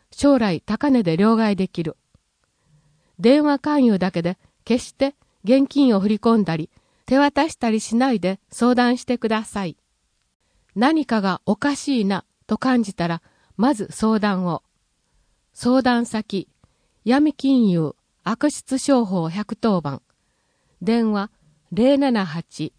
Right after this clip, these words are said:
三七一の九一一零。警察総合相談電話、シャープ九一一零。加古川警察署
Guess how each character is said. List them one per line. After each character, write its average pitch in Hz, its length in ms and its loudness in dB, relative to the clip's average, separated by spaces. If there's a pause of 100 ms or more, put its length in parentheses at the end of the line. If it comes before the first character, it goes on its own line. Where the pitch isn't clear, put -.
三 269 360 0
七 254 260 2
一 175 220 -6
の 160 220 -2 (240)
九 269 340 0
一 254 340 -6
一 190 300 -6
零。 170 260 -6 (960)
警 262 240 2
察 254 420 -6
総 262 300 2
合 269 240 2
相 254 320 2
談 233 300 -2
電 202 260 -2
話、 143 180 -8 (540)
シ - 180 -6
ャ 269 120 0
ー - 20 -8
プ - 320 -6 (460)
九 277 340 2
一 254 300 -4
一 190 340 -4
零。 175 280 -6 (1000)
加 247 160 -4
古 285 160 0
川 285 220 0
警 254 180 -2
察 233 300 -6
署 - 280 -6